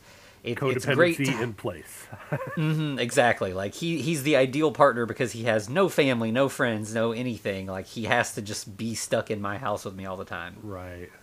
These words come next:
Speaker 2: That's healthy.
Speaker 1: Right, yeah. Um, so, I think then we,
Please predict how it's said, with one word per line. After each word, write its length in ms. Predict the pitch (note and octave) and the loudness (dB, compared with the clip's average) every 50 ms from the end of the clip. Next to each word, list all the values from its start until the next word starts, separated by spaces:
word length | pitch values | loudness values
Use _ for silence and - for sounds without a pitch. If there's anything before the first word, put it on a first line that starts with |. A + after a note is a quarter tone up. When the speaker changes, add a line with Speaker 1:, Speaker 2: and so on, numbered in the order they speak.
| - _ _ _ _ _ _ - | -20 _ _ _ _ _ _ 2
Speaker 2:
That's 200 | - G#3+ D4+ - | 6 6 6 8
healthy. 340 | - D3+ A#2 A2 - B2+ C#3+ - - - - - _ _ - - _ _ _ _ - - - - | 6 2 2 0 -4 -6 -8 -8 -12 -20 -20 -20 _ _ -20 -20 _ _ _ _ -20 -18 -14 -8
Speaker 1:
Right, 320 | A2 G2+ F2 E2 D#2+ E2+ E2 | -6 -6 -6 -6 -8 -10 -8
yeah. 340 | G2 G2+ G2 F2+ E2+ E2+ F2 E2+ _ _ - - - - - - - - - - - - - - _ _ _ _ - - - | -8 -8 -6 -6 -6 -8 -10 -12 _ _ -20 -20 -20 -20 -20 -20 -20 -20 -20 -20 -20 -20 -20 -20 _ _ _ _ -18 -8 -4
Um, 480 | B2 A#2+ A2 G#2 G2+ G2 F#2+ F#2+ G2 - - _ _ - - | -2 0 0 0 0 -2 -4 -8 -14 -18 -20 _ _ -10 -4
so, 760 | - - - - D#3 C3+ C3 B2+ B2+ B2 B2 B2 A#2 A2+ - - - - - - - - - - - | -2 0 2 4 6 8 8 6 6 4 2 -2 -4 -6 -6 -8 -6 -6 -6 -6 -8 -10 -12 -10 -8
I 60 | B2+ | -6
think 240 | - - A3+ A3+ A3 | -2 0 0 0 2
then 320 | G3+ G3+ G3+ G3 G3 F#3+ D#3+ | 2 0 2 2 0 0 0
we, 420 | D#3 D#3 D#3 D3+ C#3+ C3 A#2 - | 0 0 0 0 -2 -4 -6 -8